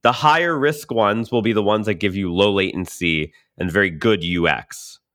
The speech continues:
And then the lowest risk ones will be the ones you have to wait a while and, like, take forever, but, like, actually are, you have very high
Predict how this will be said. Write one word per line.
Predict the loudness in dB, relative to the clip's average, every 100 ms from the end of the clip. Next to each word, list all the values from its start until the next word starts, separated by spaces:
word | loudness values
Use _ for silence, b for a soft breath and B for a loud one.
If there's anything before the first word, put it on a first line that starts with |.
| _ _ _ _ _ _ _ _ 0
And | 2
then | 2 2
the | 2
lowest | 2 2 4 4 0 -2 0
risk | 0 0
ones | 0 0 0
will |
be | -2
the | 0
ones | 0 0
you | -2
have | -2
to | 0
wait | 0 0
a |
while | 2 0 0 -4 -6
and, | -8
like, | -10 -12 _
take | -2 -2 -2
forever, | 0 0 0 -4
but, | -2 -2
like, | -2 -4 _
actually | 0 0 -2 -4 -2 -2
are, | -4 -6
you | -8 -8 -6
have | -2 -2
very | 0 0
high | 0 0 0 -2